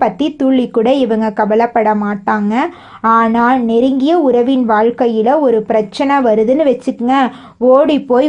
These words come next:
உதவி செய்யக்கூடியவங்களா இவங்க இருப்பாங்க. பொதுவாகவே நம்மளோட மகரம் ராசிக்காரங்க துருதுருன்னு இருப்பாங்க. அதே நேரத்துல கோபக்காரங்களாகவும் இவங்க இருப்பாங்க.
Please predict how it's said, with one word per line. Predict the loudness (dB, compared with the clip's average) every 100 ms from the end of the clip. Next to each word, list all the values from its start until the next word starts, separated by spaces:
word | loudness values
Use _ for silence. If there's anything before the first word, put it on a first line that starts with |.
| 2
உதவி | 0 0 0
செய்யக்கூடியவங்களா | 0 0 -2 -2 0 0 0 0 0 0 0 0
இவங்க | 0 0 0
இருப்பாங்க. | -2 0 0 0 0 -2 -4 -14 -6 0
பொதுவாகவே | 0 2 2 2 2 2 2 2 0
நம்மளோட | 0 2 2 2
மகரம் | 0 0 0 0 0
ராசிக்காரங்க | 0 -2 -4 0 0 0 0 -2 -2 -2
துருதுருன்னு | -2 0 -2 0 0 0
இருப்பாங்க. | -2 0 -2 0 0 0
அதே | 2 0 0
நேரத்துல | 0 0 0 0 2 0 0
கோபக்காரங்களாகவும் | -2 0 -2 0 0 2 2 2 2 2 0 0 0 0
இவங்க | 0 -2 -2 -2
இருப்பாங்க. | -2 0 -2 -2